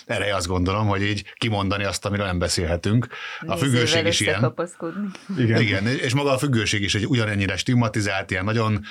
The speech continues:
Speaker 1: kétesen meg, meg, ö, meg, meg, hogy mondjam így, ö, megítélt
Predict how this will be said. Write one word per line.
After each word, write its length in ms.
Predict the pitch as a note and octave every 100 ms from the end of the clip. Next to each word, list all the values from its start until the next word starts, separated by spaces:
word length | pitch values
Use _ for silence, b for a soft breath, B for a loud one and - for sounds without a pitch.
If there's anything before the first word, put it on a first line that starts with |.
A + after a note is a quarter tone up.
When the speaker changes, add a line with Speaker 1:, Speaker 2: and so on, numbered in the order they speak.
| B
Speaker 1:
kétesen 480 | - A#2 A2 - G#2+
meg, 240 | G#2 G2+
meg, 260 | G#2 G2+ F#2+
ö, 360 | A2 G2+ G2+ G2+
meg, 240 | G#2 G#2
meg, 240 | G#2 G#2 A2
hogy 200 | A2 G2
mondjam 240 | G2 F#2
így, 240 | F#2+ F2+ G2
ö, 200 | F#2 F#2+ G2
megítélt 720 | G#2 G#2+ G2 G2 F#2+ F#2